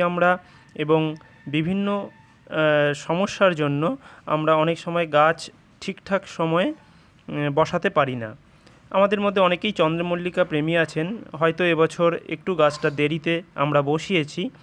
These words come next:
সেক্ষেত্রে গাছের দ্রুত গ্রোথ আনার জন্য আমাদের কি করতে হবে তা আজকের এই ভিডিওতে আমি দেখিয়েছি। বিশেষ করে একটি পিজিআর এর কথা আজকের এই ভিডিওতে আপনাদের সঙ্গে আমি শেয়ার করব এবং কিভাবে এটিকে প্রয়োগ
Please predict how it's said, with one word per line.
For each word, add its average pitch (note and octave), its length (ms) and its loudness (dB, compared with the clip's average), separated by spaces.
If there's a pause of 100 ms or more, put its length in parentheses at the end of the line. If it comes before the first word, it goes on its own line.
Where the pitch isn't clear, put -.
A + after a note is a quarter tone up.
(280)
সেক্ষেত্রে G3 480 -4
গাছের D3+ 480 2 (100)
দ্রুত D#3 340 -4
গ্রোথ D#3+ 360 0
আনার F3 260 2
জন্য F3 260 -4 (500)
আমাদের D3+ 360 2 (120)
কি F#3+ 120 -6 (120)
করতে D3+ 320 -4
হবে E3 260 -2
তা D3 260 0
আজকের C#3+ 320 -4
এই D3 140 -4
ভিডিওতে C#3+ 460 -4 (100)
আমি C3+ 220 -4
দেখিয়েছি। B2+ 460 -8 (180)
বিশেষ D#3+ 300 -4
করে G#3+ 220 -2
একটি E3+ 260 -4 (140)
পিজিআর F#3 480 0
এর G3 100 -2
কথা D#3 320 -4
আজকের D3+ 280 -4
এই D3+ 100 -4
ভিডিওতে D3+ 380 -8
আপনাদের D3 360 -6
সঙ্গে C#3+ 300 -6
আমি C#3 140 -4
শেয়ার D3 300 -2
করব E3+ 240 -4 (560)
এবং D#3+ 240 -2
কিভাবে F#3+ 420 0
এটিকে F3 360 -4
প্রয়োগ E3+ 320 -2